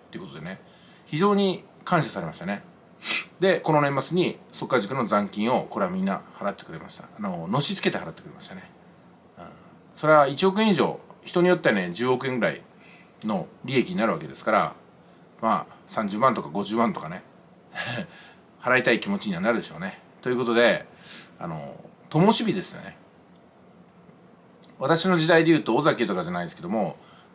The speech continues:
暗闇の中にね、コンビニではなくって、自動販売機が光ってるんですよ。もしくは、テレフォンボックス。ね、電話ボックスが。で、そこに、若い者は、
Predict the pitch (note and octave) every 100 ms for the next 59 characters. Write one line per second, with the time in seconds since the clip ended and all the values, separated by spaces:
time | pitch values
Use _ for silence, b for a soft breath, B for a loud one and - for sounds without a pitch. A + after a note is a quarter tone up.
0 | - D#3+ F#3+ G3 G3 G3 F#3 F#2 D#2+ D#3
1 | - - - - - E3+ F3+ F#3 F#3 E3+
2 | G#2+ E2+ - - A2 D#2 - b b b
3 | _ G#2+ C3 G3+ F#3+ G#3 G#3 F3+ G2 F#2
4 | - - - D#2+ D#3 - - - - -
5 | C3+ C#3+ - G#2 D2+ - - _ - _
6 | - - - B2+ A#2 A2 A2 - E2+ -
7 | - - - - - - - - - _
8 | _ _ G#2+ G2 - G2 A#2+ A2 G2+ -
9 | - D#2 - - - _ - D3+ F3+ F#3
10 | A#3 B3 A2 - b b b b - C#3
11 | D#3+ C3 G#2 A#2+ B2+ G2